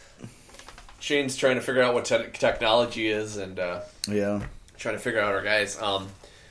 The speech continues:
Speaker 1: I just wanna thank everybody that's donated. Um, let's see if I can remember names off the top of my head. Uh, Shane and Mike, of course.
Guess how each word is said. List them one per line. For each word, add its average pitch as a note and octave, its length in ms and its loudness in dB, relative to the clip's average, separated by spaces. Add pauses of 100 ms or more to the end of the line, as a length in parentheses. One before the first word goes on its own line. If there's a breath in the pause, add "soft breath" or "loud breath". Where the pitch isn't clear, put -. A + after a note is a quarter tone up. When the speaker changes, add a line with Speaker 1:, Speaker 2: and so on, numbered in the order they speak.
(240 soft breath)
Speaker 1:
I A2 120 0
just A2+ 160 -4
wanna A2 480 2
thank B2 240 0
everybody B2 340 2
that's A2 220 0
donated. B2 600 0 (280 loud breath)
Um, F2+ 260 -10
let's F#2+ 160 -10
see G#2 80 -6
if G2 140 -6
I F#2+ 80 0
can F#2+ 120 -6
remember F#2+ 360 -8
names G2 280 -6
off F2+ 140 -4
the G2+ 60 -16
top - 280 -4
of F#2+ 60 -14
my F#2 120 -6
head. F#2+ 320 -2 (380 soft breath)
Uh, F2+ 280 -6
Shane G#2+ 260 -6
and G2+ 120 -6
Mike, G2+ 220 -4
of G2+ 120 -10
course. G2+ 800 -6